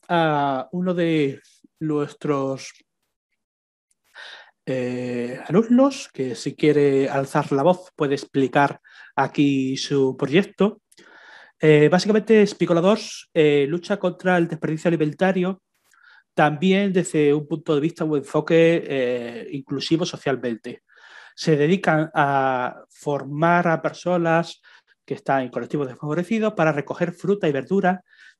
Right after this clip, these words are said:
que las empresas del sector de la alimentación no recogen, no recogen del campo, porque se descarta o, o de, o de las empresas de producción. Son alimentos que nutricionalmente, eh,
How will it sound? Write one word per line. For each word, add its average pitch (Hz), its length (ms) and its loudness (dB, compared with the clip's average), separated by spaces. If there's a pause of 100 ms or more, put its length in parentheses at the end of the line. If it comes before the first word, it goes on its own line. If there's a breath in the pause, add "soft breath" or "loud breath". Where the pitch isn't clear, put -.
(120)
que 180 180 4
las 202 240 2
empresas 180 560 -2
del 170 140 -2
sector 160 400 -6
de 151 80 -2
la 139 80 0
alimentación 160 720 -2
no 156 260 -2
recogen, 156 540 -4 (540)
no 143 120 -2
recogen 160 400 -2
del 131 160 -4
campo, 120 460 -2 (520)
porque 131 220 -16
se - 140 -12
descarta 151 580 -2
o, 113 480 -8
o 107 40 -12
de, 113 540 -8
o 135 120 -8
de 127 80 -6
las 117 120 -8
empresas 143 340 -6
de 143 120 -2
producción. 123 500 -4 (720 soft breath)
Son - 200 0
alimentos 156 520 0
que 127 520 -4
nutricionalmente, 131 1120 -4 (320)
eh, 117 400 -4